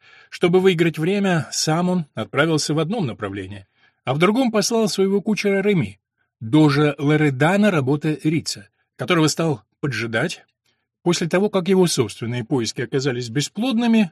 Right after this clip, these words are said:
в условленном месте. Экипаж не возвращался, и Сван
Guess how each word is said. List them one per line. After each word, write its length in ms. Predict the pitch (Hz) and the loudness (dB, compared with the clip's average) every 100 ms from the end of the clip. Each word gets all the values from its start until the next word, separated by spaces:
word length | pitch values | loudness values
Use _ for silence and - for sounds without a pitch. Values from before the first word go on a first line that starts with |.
| - | -6
в 100 | 143 | -2
условленном 640 | 175 151 165 180 180 175 | -2 2 0 0 0 0
месте. 460 | 165 131 104 - - _ _ _ _ - | -2 -4 -8 -14 -20 _ _ _ _ -2
Экипаж 480 | 160 208 208 220 - | 0 0 0 -2 2
не 180 | 196 185 | 2 2
возвращался, 840 | 170 143 147 131 - 92 82 - | 0 0 0 0 -2 -8 -12 -12
и 40 | 98 | -6
Сван 380 | 175 214 202 | 0 2 0